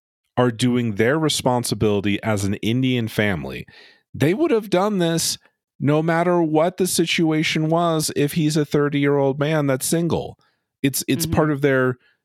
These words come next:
Speaker 1: community expectations. And so for her to get super pissed off about it because she thinks that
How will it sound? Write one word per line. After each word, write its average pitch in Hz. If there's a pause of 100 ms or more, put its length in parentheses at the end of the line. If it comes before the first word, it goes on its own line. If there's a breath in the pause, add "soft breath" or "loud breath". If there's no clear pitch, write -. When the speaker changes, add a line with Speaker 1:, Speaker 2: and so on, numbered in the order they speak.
(160)
Speaker 1:
community 123
expectations. - (600 soft breath)
And 123
so 123
for 123
her 147
to 156
get 147
super 127
pissed 123
off 123
about 101
it 95
because 101
she -
thinks 120
that 95